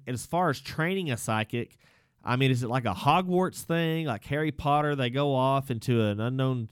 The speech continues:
location and they're doing, like, do they just, like, I, all I can think of is the only training or would be, is, like, electroshock.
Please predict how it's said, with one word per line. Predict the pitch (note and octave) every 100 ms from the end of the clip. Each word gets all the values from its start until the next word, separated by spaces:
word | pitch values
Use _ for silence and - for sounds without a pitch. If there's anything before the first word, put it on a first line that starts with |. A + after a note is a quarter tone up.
| _ _ _ _
location | - A#2+ - C3 C3+ - C3+ C3 A#2+
and | G#2+
they're | G#2+
doing, | G#2+ A#2+ B2 A#2
like, | A2+ G#2+ G#2 G2+ _ _ -
do | A#2+
they | B2
just, | B2+ A#2+ B2
like, | G#2 - _ G2
I, | - _
all | - C#4 G#3+
I | G#3
can | F3
think | C#3+ C3 B2+
of | B2 B2 - _ _ -
is | B2+ A#2+
the | B2
only | B2 F#3 C3+
training | - D3 C#3+ C#3+ C#3+ C#3
or | G#2+ A#2+ A#2 A#2 A2 G#2+ G2 G2+ _ -
would | B2 G#2+
be, | B2+ B2
is, | - F#2+ A2+ A2
like, | A#2 G#2+ -
electroshock. | A2 A#2 - F#2 F2 D#2